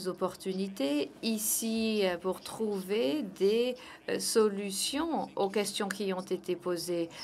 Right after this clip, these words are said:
Bon, ce n'est pas non plus de la biologie moléculaire ici que d'essayer de lutter contre les discours de haine, les discours de discrimination genrée.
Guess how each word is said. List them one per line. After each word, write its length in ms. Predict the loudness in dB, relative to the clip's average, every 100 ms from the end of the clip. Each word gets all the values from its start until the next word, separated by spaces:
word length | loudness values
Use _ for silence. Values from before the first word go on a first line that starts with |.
| -12 -6
Bon, 180 | -6 -2
ce 240 | -2 -2 -2
n'est 160 | -4
pas 400 | -2 -2 0 0 -2
non 300 | -4 -4 -4 -8
plus 500 | -12 -8 -4 -2 -2
de 160 | -2 -2 0
la 300 | 2 2 0
biologie 560 | -2 -4 -4 -4 -2
moléculaire 840 | -2 -2 -6 -4 -4 0 0 0 -2
ici 480 | -4 -4 -6 -6 -4
que 280 | -2 0 0
d'essayer 880 | 0 -2 -2 0 -2 0 2 2 0 -2
de 160 | 2 2
lutter 640 | 2 -4 -2 0 2 0 -4 0
contre 600 | 2 2 -2 -2 -2 -2 -6 -4
les 140 | -2
discours 600 | 0 -4 -4 0 2 2
de 380 | 0 -2 0 2
haine, 320 | 2 2 2 0
les 340 | 0 0 -2
discours 840 | -4 -4 -4 -6 -4 2 2 2 0
de 120 | -2
discrimination 1000 | -4 -10 -6 -6 -4 -4 -4 -4 -8 -4
genrée. 580 | -4 -4 0 4 4